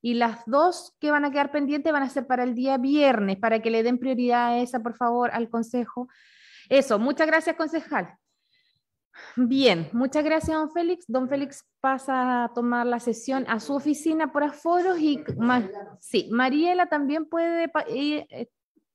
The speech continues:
estar afuerita o en su oficina, en cualquier cosa la llamamos, sí, a su celular. Gracias. Solo se quedan los tres, los dos concejales y quien nos está ayudando desde comunicaciones, que es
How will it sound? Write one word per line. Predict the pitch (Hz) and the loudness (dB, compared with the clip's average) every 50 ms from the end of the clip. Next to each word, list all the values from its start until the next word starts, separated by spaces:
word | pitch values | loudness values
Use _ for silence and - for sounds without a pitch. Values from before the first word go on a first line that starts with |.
| _ 185 | _ -12
estar | 202 247 262 262 247 254 294 269 269 | -8 -6 -6 -6 -6 -2 -2 0 0
afuerita | 262 262 - 277 254 285 320 320 330 - 330 339 330 294 | -2 -2 -2 -4 -2 -2 -2 -2 -2 -2 0 2 2 4
o | 262 247 247 | 4 4 4
en | 247 254 | 2 2
su | 254 - 277 | 0 0 -2
oficina, | 240 269 277 269 - 349 370 370 392 392 | 0 0 -2 -2 -2 -2 -2 -2 -2 -4
en | - 285 269 | -4 -4 -4
cualquier | - 285 277 277 302 302 - | -2 -2 -2 -2 -4 -6 -2
cosa | 339 359 359 381 | -2 -2 0 0
la | 359 320 277 | 0 0 2
llamamos, | 247 220 170 135 107 98 123 - | 2 0 0 -2 -4 -6 -10 -8
sí, | - 208 - - | -8 -8 -6 -4
a | 165 190 | -6 -6
su | - 262 247 | -6 -6 -6
celular. | - 226 196 165 120 - - _ _ _ _ _ _ _ - | -4 -4 -4 -4 -6 -8 -12 _ _ _ _ _ _ _ -8
Gracias. | - 220 247 269 269 - - 269 262 262 254 233 - - - _ _ _ _ _ _ _ _ _ _ _ _ | -6 -4 -2 -2 -4 -4 -4 -2 -2 -2 -2 -4 -6 -12 -20 _ _ _ _ _ _ _ _ _ _ _ _
Solo | - - 294 294 294 311 | -2 2 2 4 4 2
se | 302 - 302 233 | 0 0 -4 -2
quedan | 277 269 269 269 277 269 | -2 0 2 2 2 2
los | 262 - | 0 -4
tres, | - 233 262 262 254 - | -2 0 0 2 2 2
los | 247 247 226 | 0 0 0
dos | 247 247 | -2 -4
concejales | - 254 247 254 247 247 - 254 262 269 285 285 277 | -2 -4 -2 -2 -4 -2 -2 -2 0 0 0 -2 0
y | 277 254 254 254 - - - - | -2 -2 -2 -4 -6 -8 -12 -6
quien | - 247 254 254 254 | -2 0 2 2 4
nos | 247 247 240 | 2 2 2
está | 240 233 233 254 | 0 0 0 0
ayudando | 247 247 233 233 240 240 240 233 233 240 - | 2 2 2 2 2 2 2 0 -2 -4 -6
desde | - 202 214 240 214 226 226 | -6 -2 -2 0 0 0 0
comunicaciones, | 233 220 220 220 220 214 214 214 208 214 - 240 233 247 247 - | 2 2 2 2 2 0 -2 -4 -6 -4 -4 -2 -2 -2 -4 -4
que | - 226 220 233 240 | -4 -2 -2 0 0
es | 247 247 - | -2 -4 -8